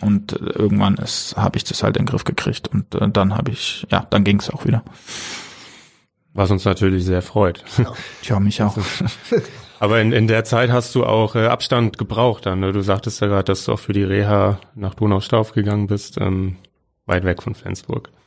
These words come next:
Speaker 1: Ja, ja, äh, das brauchte ich definitiv, weil das war wirklich hart für mich, dann immer hier,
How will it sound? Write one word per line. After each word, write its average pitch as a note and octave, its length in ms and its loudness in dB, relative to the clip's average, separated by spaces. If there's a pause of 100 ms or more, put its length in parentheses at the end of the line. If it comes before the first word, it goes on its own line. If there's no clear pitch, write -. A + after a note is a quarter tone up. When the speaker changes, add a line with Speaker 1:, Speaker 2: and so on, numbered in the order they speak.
(380)
Speaker 1:
Ja, A2 360 2 (140)
ja, G2 360 2 (140)
äh, G2 180 2
das G2 220 -2
brauchte - 340 -2
ich - 80 -8
definitiv, - 920 -2
weil F#2+ 180 2
das - 300 -10
war G2 140 2
wirklich - 300 -4
hart G2 200 0
für G#2 100 -2
mich, G2+ 220 -2
dann G2 220 2
immer G2 180 2
hier, G2+ 360 2